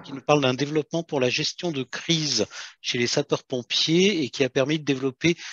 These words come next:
la méthode de raisonnement tactique. Donc déjà, merci pour, euh, cette précision. Merci pour le lien qui a été envoyé. Si vous nous y autorisez, nous le joindrons, euh, ce lien. Euh, bon,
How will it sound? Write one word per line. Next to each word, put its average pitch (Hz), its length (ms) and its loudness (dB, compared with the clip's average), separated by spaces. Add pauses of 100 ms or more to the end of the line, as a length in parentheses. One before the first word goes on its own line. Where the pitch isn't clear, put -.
(220)
la 135 80 2
méthode 143 460 0
de 127 80 2
raisonnement 139 500 0
tactique. - 760 -6 (100)
Donc 117 240 -10 (240)
déjà, 127 300 4
merci 139 420 0
pour, 131 320 -10
euh, 117 120 -2 (440)
cette - 220 0
précision. 151 640 0
Merci 190 380 0
pour 160 180 -2
le 147 140 0
lien 175 340 2
qui 165 140 0
a 143 40 8
été 139 220 0
envoyé. 139 680 2
Si - 260 -2
vous 135 180 -12
nous 139 240 -18 (140)
y 131 80 2
autorisez, 135 580 0 (400)
nous 143 220 -2
le 131 240 4
joindrons, 139 680 0
euh, 123 120 -2
ce 120 540 -4
lien. 135 240 2 (480)
Euh, 113 280 0
bon, 104 100 -4